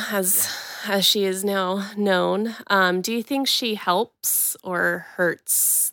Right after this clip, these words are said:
Speaker 1: the cause that you just
Speaker 2: Yeah.
Speaker 1: stated?
Speaker 2: Yeah.
Speaker 1: And how should we, uh, look at, look at her, maybe perhaps in light of what you just said?
Speaker 2: Sure. Well, see, I think,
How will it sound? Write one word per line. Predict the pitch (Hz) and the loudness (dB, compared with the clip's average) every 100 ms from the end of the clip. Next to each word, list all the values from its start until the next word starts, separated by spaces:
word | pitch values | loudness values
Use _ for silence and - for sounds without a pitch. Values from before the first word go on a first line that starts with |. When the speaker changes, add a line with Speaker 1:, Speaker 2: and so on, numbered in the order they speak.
| - | -6
Speaker 1:
the | 180 | -10
cause | - 156 160 | -4 -4 -4
that | - 160 | -8 -10
you | - 160 | -8 -12
just | 175 - - - - 107 | -8 -8 -4 -6 -6 -6
Speaker 2:
Yeah. | 110 - _ - | -6 -8 _ -16
Speaker 1:
stated? | - - 120 - - - - _ _ | -12 -8 -8 -6 -12 -12 -20 _ _
Speaker 2:
Yeah. | 139 147 151 | -2 -2 0
Speaker 1:
And | 190 | -2
how | 190 202 202 | 2 0 2
should | - 208 | 0 -2
we, | 185 180 175 170 175 185 _ _ _ _ _ _ _ _ _ _ _ _ _ _ - | -4 -4 -2 -2 -4 -6 _ _ _ _ _ _ _ _ _ _ _ _ _ _ -10
uh, | 185 | -4
look | 185 - | -4 -2
at, | 147 - _ _ | -6 -6 _ _
look | 202 180 180 | -10 -10 -8
at | - - - | -10 -10 -6
her, | - - 202 | -4 -4 -6
maybe | - - | -8 -8
perhaps | - 185 - - - | -12 -10 -6 -4 -4
in | - | -6
light | - - | -8 -10
of | - | -12
what | - | -14
you | - | -12
just | - - | -8 -6
said? | - - 202 | -6 -10 -14
Speaker 2:
Sure. | - - 104 87 _ _ _ - | -14 -8 -8 -8 _ _ _ -12
Well, | |
see, | - | -6
I | 175 | -4
think, | 220 - | -4 -6